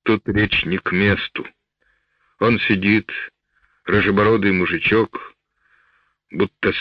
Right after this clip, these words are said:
смерз и остыл в неподвижной позе. Руки скрестил по животу, вобрал под себя охолоделые ноги,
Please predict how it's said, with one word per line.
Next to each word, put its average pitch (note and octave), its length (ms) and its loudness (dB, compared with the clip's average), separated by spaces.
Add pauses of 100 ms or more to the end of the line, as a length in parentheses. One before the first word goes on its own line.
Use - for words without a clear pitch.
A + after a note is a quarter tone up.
смерз G2 540 0
и E2 60 2
остыл B2 720 -2 (180)
в D#2 100 -8
неподвижной F2+ 760 0
позе. F#2 640 0 (1000)
Руки A#2+ 440 2
скрестил F#2+ 760 0 (560)
по F#2+ 120 0
животу, F#2+ 760 0 (720)
вобрал A#2 460 2
под G2 200 -2
себя G2+ 420 2
охолоделые G2+ 920 2
ноги, A#2+ 640 -2